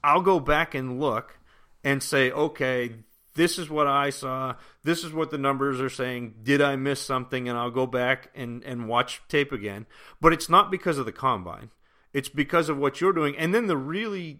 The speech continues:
the, the biggest reference point we have from now, and probably the most predictive of anything that we're doing, probably all this is for nothing, the N F L draft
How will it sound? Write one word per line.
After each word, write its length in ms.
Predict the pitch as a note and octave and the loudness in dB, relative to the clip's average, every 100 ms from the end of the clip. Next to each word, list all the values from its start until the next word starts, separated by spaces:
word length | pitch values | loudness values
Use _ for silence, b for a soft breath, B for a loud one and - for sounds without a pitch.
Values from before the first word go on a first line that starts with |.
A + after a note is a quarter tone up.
| _ | _
the, 260 | C#3 C#3+ B2+ | -8 -8 -6
the 120 | - C#3+ | -2 4
biggest 380 | F3+ A3 F3+ | 4 4 -4
reference 400 | C3+ F3+ - E3 | 0 0 0 -8
point 260 | - E3+ C#3 | -4 -4 -2
we 140 | C#3+ | -4
have 240 | B2+ D#3+ C#3+ | 0 0 0
from 500 | - - - C#3 A#2+ | -14 -20 -4 -4 -2
now, 260 | D#3 F#3 D3+ | -2 -2 -2
and 140 | C#3 | -4
probably 640 | - E3+ G3 D#3+ D#3+ D3 B B B B - | 0 0 0 -2 0 -2 B B B B 2
the 140 | D#3+ | 2
most 360 | D3+ D#3+ F3 - | 6 6 4 0
predictive 720 | D3+ C3+ E3 E3+ D#3+ C#3 B2 | -4 2 0 0 -4 -4 -8
of 360 | D3+ D3+ B2+ C#3 | 0 0 0 -4
anything 520 | C#3+ F#3+ F3+ E3 D3+ | 0 0 0 -4 -4
that 120 | C#3 | -4
we're 100 | C#3+ | -4
doing, 220 | C3+ D3+ | -2 -4
probably 300 | B2+ D#3+ D3+ | -2 -2 0
all 120 | C3 B2+ | 0 0
this 200 | C3 B2+ | -4 -8
is 100 | - | -8
for 140 | B2+ | -6
nothing, 360 | B2+ F3+ C#3 B2+ B B | -4 -4 -6 -10 B B
the 180 | C3+ D3+ | -4 0
N 160 | F3 A3 | 2 2
F 160 | A3+ | 2
L 140 | E3 B2+ | 4 2
draft 500 | G#2+ G#2+ G#2 C3 | 0 -4 -4 -8